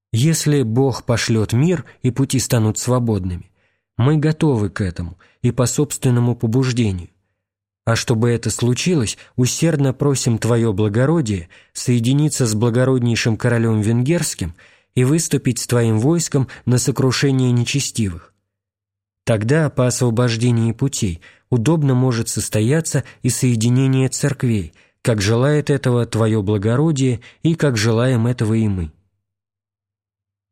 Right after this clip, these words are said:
В послании к Киприану патриарх также просит его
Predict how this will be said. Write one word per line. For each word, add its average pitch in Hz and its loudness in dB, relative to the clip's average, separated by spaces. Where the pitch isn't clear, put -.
В - -12
послании 110 0
к - -12
Киприану 139 0
патриарх 156 -2
также 139 0
просит 143 -2
его 127 0